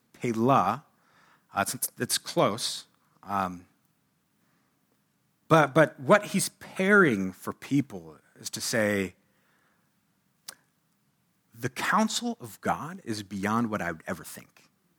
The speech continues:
How God does things and operates and, and how he views the world and history and, and how he deals with politics and pandemics,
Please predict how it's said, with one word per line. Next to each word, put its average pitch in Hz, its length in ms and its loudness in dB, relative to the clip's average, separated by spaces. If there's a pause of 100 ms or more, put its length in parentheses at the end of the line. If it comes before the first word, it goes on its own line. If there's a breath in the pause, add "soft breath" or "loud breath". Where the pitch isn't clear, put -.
(800)
How 185 180 8
God 175 400 4
does 170 380 6
things 110 320 -2
and 101 80 -4 (200)
operates 139 640 6
and, 107 140 0 (320 loud breath)
and 131 80 2
how 160 160 10
he 196 140 8
views 165 580 8
the 202 100 6
world 180 460 10
and 139 100 4
history 160 640 6
and, 127 140 4 (260 loud breath)
and 143 120 4
how 160 420 8
he 214 100 6
deals 185 500 8
with 117 240 -6
politics 147 680 4
and 80 100 -16
pandemics, 113 760 0